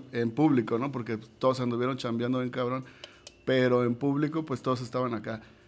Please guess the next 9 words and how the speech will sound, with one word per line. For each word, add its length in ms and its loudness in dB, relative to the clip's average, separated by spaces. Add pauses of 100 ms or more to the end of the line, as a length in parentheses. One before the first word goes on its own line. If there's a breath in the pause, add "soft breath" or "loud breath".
(600 soft breath)
sin 360 2
eventos, 800 2
y, 240 6
este, 460 4
igual 280 6
también 220 2
nosotros 380 -2
para, 580 0 (220 loud breath)
pues, 380 -6